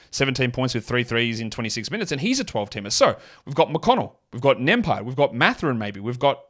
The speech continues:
Smith, we've got Neesmith. I wouldn't hold on to Bruce Brown, but it's hard to drop him when all this stuff's going on. And then the other question's gonna come in. What do I do if I've got Miles Turner? Nothing.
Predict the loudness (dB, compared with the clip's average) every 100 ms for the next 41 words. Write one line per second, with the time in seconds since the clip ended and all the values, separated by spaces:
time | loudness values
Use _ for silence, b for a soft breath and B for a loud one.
0 | -4 0 4 2 0 -12 b b -16 -4
1 | -2 0 2 2 0 -2 -6 _ _ _
2 | _ _ _ _ _ _ _ 2 4 6
3 | 6 6 2 2 0 2 2 4 2 0
4 | 0 0 2 2 2 4 0 0 0 -2
5 | 0 0 0 -2 -2 -6 -10 _ _ _
6 | _ _ _ _ _ -8 0 2 4 4
7 | 2 2 0 0 0 4 6 6 4 2
8 | 0 2 2 0 -4 -6 B B -4 -4
9 | -2 -6